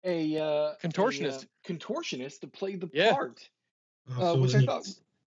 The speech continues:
Speaker 3: it
Speaker 2: Yeah.
Speaker 3: wasn't
Speaker 1: I thought was just
Speaker 3: C G I
Speaker 1: fucking
Speaker 3: at all,
Speaker 1: brilliant.
Speaker 3: right?
Speaker 2: No, it was practical.
Speaker 3: That's
Speaker 1: It was
Speaker 3: good.
Speaker 2: Which is awesome.
Speaker 1: practical,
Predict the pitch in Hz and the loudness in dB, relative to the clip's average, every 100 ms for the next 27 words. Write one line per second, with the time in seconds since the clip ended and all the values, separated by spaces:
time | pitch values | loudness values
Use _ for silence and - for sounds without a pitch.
0 | _ _ - - 139 214 - - 208 180 | _ _ -18 -10 4 8 8 8 4 -2
1 | 139 135 127 156 143 113 147 226 117 131 | 0 2 4 4 4 2 0 0 0 -2
2 | 151 220 196 - 190 254 180 147 - _ | 0 0 0 -2 -4 -4 -6 -8 -10 _
3 | 107 107 170 135 123 226 359 240 156 147 | -18 -4 2 4 4 2 0 -2 -4 -6
4 | 165 | -6